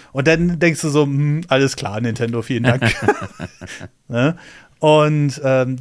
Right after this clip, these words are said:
Speaker 1: das ist so der Punkt, wo ich dann sage, ich glaube nicht, dass da was gezeigt wurde. Also halte ich für, hm, ausgeschlossen, ehrlich gesagt. So. Aber die Zukunft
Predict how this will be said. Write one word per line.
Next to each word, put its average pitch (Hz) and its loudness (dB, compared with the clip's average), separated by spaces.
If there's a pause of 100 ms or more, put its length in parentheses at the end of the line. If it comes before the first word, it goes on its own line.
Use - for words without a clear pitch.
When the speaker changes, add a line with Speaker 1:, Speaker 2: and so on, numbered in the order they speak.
Speaker 1:
das 139 -2
ist 151 -2
so 143 -2
der 131 0
Punkt, 139 -4
wo 120 -2
ich 110 -6
dann 113 -8
sage, 101 -10
ich 113 -16
glaube 90 -14
nicht, 90 -18
dass - -14
da 101 -10
was 92 -14
gezeigt - -14
wurde. 101 -8
Also 113 -2 (400)
halte 127 0
ich 123 -8
für, 107 -6 (1000)
hm, 95 -8 (480)
ausgeschlossen, 101 -6
ehrlich 104 -14
gesagt. - -20 (440)
So. 107 -18 (140)
Aber 139 2
die 131 -8
Zukunft 220 0